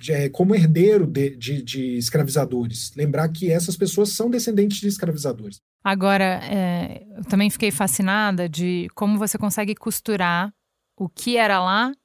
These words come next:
Speaker 2: com o que é hoje. Então, mostrar os ecos, né? Então, assim, é, a gente é o resultado da soma das nossas escolhas. E eu acho isso muito interessante, né? Porque quando você olha de verdade pro seu passado e pra sua formação,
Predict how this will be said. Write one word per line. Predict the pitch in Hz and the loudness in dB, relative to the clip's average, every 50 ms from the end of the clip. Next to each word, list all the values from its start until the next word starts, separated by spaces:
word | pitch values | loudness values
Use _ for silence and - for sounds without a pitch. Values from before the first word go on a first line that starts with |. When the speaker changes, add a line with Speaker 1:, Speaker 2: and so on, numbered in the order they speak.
| _ | _
Speaker 2:
com | - - 233 226 226 | -6 -2 -2 0 0
o | 220 | 0
que | 208 - 220 | -2 -2 -2
é | 208 202 202 190 | 0 2 2 2
hoje. | 180 175 170 160 160 151 160 | 0 0 -2 -2 -4 -4 -2
Então, | 170 170 170 165 196 190 196 | -2 0 0 0 0 0 0
mostrar | 202 202 208 208 - - 226 226 240 | 0 0 0 0 -2 0 0 2 2
os | 247 262 202 185 | 2 0 0 0
ecos, | 190 196 196 220 233 233 - - 190 175 165 - - - - _ - | 2 2 2 2 2 0 -4 -6 -6 -6 -6 -8 -12 -14 -18 _ -6
né? | 175 180 180 185 190 185 180 | -4 -2 -2 -2 -2 -2 -4
Então, | 180 - 190 190 | -4 -4 -2 -2
assim, | 196 185 - 196 170 165 165 - - - - - - _ _ _ - | -2 -2 -2 -2 -4 -4 -6 -8 -12 -20 -20 -20 -20 _ _ _ -12
é, | - 175 175 175 170 - | -8 -8 -6 -6 -8 -6
a | - 190 | -4 -2
gente | 196 170 220 240 254 240 - - 254 | 0 2 2 2 2 0 0 0 0
é | 233 226 247 285 302 | 2 2 2 2 2
o | 294 | 0
resultado | 277 269 294 247 269 277 - 254 247 262 233 247 | 0 0 -2 -2 -4 -2 0 0 2 2 0 0
da | 220 247 | -2 -2
soma | 233 - - 269 302 330 | 0 0 0 0 0 2
das | 294 285 277 240 | 2 0 2 2
nossas | 247 254 233 - 254 240 214 | 2 2 0 0 -2 -2 -2
escolhas. | 226 214 - - - - 196 196 185 175 165 165 156 - - - - - _ _ _ _ _ _ _ _ - | -2 -4 -4 -4 -4 -2 -2 0 0 -2 -4 -6 -6 -8 -10 -12 -12 -16 _ _ _ _ _ _ _ _ -4
E | 208 | 0
eu | 226 | 0
acho | 240 254 247 | 0 0 0
isso | - - 254 | -2 -2 -2
muito | 254 262 294 339 - - 294 262 240 226 220 208 196 - | -2 -2 -2 -4 -6 -6 -6 -4 -2 -2 -4 -4 -6 -6
interessante, | - 208 196 - 220 202 208 190 - - 202 185 175 170 165 - | -4 -4 -4 -2 -2 -2 -2 -2 -2 -2 -2 -2 -2 -4 -4 -4
né? | 190 202 214 208 | -4 -2 -2 -4
Porque | - 214 - 254 233 - - - - - - _ _ | -6 -6 -8 -8 -10 -10 -14 -20 -20 -20 -20 _ _
quando | - - 311 349 330 | -8 -6 -6 -4 -4
você | 320 - - 302 | -4 -2 0 2
olha | 262 247 240 226 | 2 2 2 2
de | 208 190 196 | -2 -2 -2
verdade | 196 202 175 175 185 185 190 180 180 | -2 -2 -2 0 0 0 0 -2 -4
pro | 165 - 160 | -8 -6 -6
seu | - - 190 | -6 -6 -6
passado | 175 - 180 175 - - - 190 180 185 190 196 170 175 | -6 -6 -6 -6 -4 -4 -2 0 2 2 2 0 -2 -4
e | |
pra | - 180 180 | -6 -6 -6
sua | - - 190 | -6 -6 -8
formação, | 170 - - 190 180 175 170 170 151 - - 208 208 214 226 220 208 196 180 | -8 -8 -8 -8 -6 -6 -4 -4 -4 -4 -4 -2 -2 0 0 0 -2 -4 -4